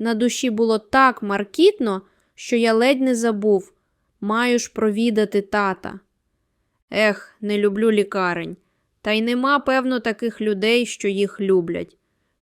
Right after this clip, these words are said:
Чомусь мені видається, що час там застиг, як комаха в бурштині, і що всі хворі лежать там місяцями і ніколи не одужують. Глибоко вдихнувши,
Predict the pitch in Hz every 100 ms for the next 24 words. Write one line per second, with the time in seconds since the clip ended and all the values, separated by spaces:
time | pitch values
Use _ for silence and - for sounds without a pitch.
0 | - 269 269 359 370 277 277 277 247 262
1 | 294 339 - 233 - 233 - 254 262 -
2 | 226 220 226 - - 320 349 - _ _
3 | 240 240 - 262 247 269 269 254 220 214
4 | 240 - - 262 226 185 175 - _ _
5 | _ - 220 - 262 233 - 302 302 -
6 | 220 254 269 220 202 208 226 240 233 220
7 | 214 226 - 226 - 285 311 277 226 214
8 | 214 240 247 240 233 226 202 208 190 175
9 | 170 170 185 _ _ _ _ _ _ 220
10 | 240 311 254 254 233 208 226 - 320 427
11 | - - 220